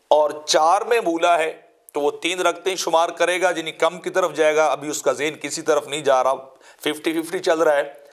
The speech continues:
तो अगली रकत उसकी चार हो जाएगी, तो चौथी रकत जो होगी तो उसके बाद इंसान का फिर मतलब है उस पर कादा होगा, वो ज़रूरी है। <clears throat> और इसी तरह अगर वो शख्स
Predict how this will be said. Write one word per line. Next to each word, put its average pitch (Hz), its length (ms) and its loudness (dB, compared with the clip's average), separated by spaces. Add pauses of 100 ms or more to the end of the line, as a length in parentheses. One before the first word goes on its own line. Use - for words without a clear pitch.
(280)
तो - 60 0
अगली 180 360 0
रकत 156 300 0
उसकी 123 300 -6
चार 139 300 2
हो 160 80 0
जाएगी, 156 300 -2 (480)
तो 117 80 2
चौथी 123 360 0
रकत 156 260 0
जो 151 160 -2
होगी 147 240 -4
तो 131 100 -6
उसके 139 240 -4
बाद 143 200 2
इंसान 139 380 -2
का 135 100 2 (280)
फिर 110 220 -4
मतलब 147 260 0
है 147 60 0
उस 143 80 -4
पर 143 160 -4
कादा 151 320 2
होगा, 127 220 2 (480)
वो 180 180 2
ज़रूरी 175 340 0
है। 170 120 -2 (420)
<clears throat> - 300 -10
और 170 320 2
इसी 269 240 -2
तरह 190 400 0 (920)
अगर 170 240 2
वो 202 120 2
शख्स - 380 0